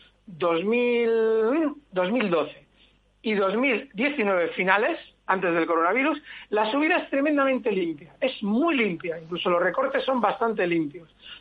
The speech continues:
¿de acuerdo? Sin embargo, después del coronavirus, la subida es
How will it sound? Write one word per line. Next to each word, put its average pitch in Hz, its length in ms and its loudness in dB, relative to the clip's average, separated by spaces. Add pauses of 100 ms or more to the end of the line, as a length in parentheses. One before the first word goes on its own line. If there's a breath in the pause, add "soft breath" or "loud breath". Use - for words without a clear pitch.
¿de 180 80 0
acuerdo? 220 420 0
Sin 202 140 0
embargo, 262 320 2
después 254 320 0
del 320 120 0
coronavirus, 294 640 0 (440 soft breath)
la 208 220 0
subida 302 300 2
es - 160 -4